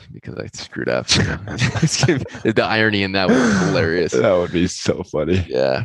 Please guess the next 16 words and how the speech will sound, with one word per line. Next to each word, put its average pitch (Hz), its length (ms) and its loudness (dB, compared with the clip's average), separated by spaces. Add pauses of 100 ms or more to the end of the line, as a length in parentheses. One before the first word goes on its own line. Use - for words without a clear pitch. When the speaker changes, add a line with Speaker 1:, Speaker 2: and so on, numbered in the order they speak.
Speaker 1:
but - 160 -4
we'll - 100 -6
Speaker 2:
Uh. - 160 -4
Speaker 1:
figure - 180 -6
it 58 80 -6
out. 57 260 -4 (340)
But - 140 -12
no, 101 100 0
I, 117 300 2 (100)
I - 60 -4
mean, 104 140 2
I - 20 0
think 113 140 -4
that's - 240 -2
it, 127 180 0
Dan. 101 300 -6